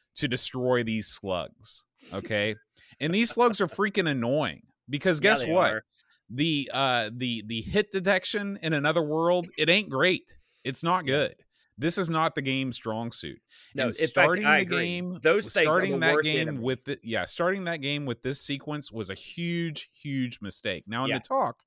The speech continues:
Speaker 1: he talks about how he wanted to vary the pace of the game.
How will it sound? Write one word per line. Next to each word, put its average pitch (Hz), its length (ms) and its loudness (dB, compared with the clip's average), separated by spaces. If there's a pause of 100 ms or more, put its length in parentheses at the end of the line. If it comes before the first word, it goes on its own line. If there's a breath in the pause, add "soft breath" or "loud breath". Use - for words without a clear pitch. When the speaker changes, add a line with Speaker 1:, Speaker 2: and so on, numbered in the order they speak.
(480)
Speaker 1:
he 185 140 -4
talks 196 320 -2
about 139 240 0
how 139 160 2
he 151 120 0
wanted 143 300 -2
to 104 80 -2
vary 113 420 0
the 95 140 -6
pace - 500 -6
of 87 160 -14
the 95 80 -10
game. 80 300 -8